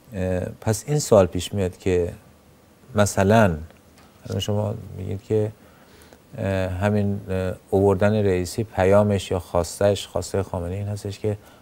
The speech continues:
خب امنیت بیشتری می‌خواد. خب یعنی با قبلیه تأمین نمی‌شده؟ یا بذارین اینوری بگم،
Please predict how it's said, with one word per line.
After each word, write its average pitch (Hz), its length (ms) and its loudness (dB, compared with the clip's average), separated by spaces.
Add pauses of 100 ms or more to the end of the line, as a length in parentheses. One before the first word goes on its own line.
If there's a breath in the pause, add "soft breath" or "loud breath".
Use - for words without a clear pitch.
(140 soft breath)
خب 110 100 -12
امنیت 92 460 0
بیشتری 95 420 -6
می‌خواد. 95 260 -12 (640 soft breath)
خب 107 160 0
یعنی 110 180 2
با 113 240 4
قبلیه 101 400 8
تأمین 104 400 0
نمی‌شده؟ 92 540 -2
یا 104 160 4
بذارین 104 380 4
اینوری 95 380 2
بگم، 85 300 -4